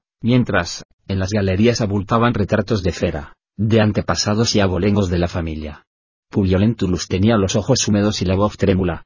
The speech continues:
como si profundas emociones lo dominasen en aquellas circunstancias.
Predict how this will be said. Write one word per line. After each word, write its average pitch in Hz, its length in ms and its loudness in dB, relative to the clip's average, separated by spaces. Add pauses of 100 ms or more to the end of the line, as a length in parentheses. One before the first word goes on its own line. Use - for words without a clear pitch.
(180)
como 90 240 0
si 110 160 0
profundas 98 580 -2
emociones 101 480 0
lo 92 60 0
dominasen 90 560 0
en 90 140 0
aquellas 107 380 0
circunstancias. - 1120 -6